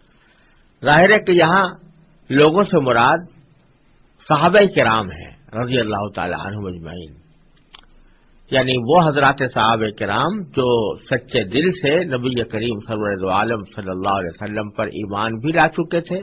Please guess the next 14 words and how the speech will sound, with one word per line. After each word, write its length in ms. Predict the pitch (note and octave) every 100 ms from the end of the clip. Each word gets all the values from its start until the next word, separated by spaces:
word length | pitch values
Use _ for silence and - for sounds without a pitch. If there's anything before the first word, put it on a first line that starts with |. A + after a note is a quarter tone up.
| - _ _ _ _ _ _ _ _ _ _ _ _
اور 500 | C#3 F#3 E3+ G#3 A3+ - _ _ _ _ -
حضور 240 | D3+ A3
اقدس 460 | A3+ D#3+ D3+ F3+ F3
صلی 160 | D3+
اللہ 180 | C3+ C#3
علیہ 200 | C#3 B2
وسلم 460 | A#2 B2 A#2 C#3+ C#3
کی 220 | D3+ E3+
تمام 520 | C#3+ B2 B2+ C3+ B2+
تعلیمات 720 | G#2+ A2 G#2 G#2 G2+ G#2+ C#3 E3+ -
پر 120 | B2
بھی 340 | G#2+ G2 G#2+ A#2+ - _ _ _ _ _ _ _ _ -
بقدر 480 | A#2+ - D3+ C3 B2+ F#2+ -
استطاعت 580 | - - A#2 G#2 G#2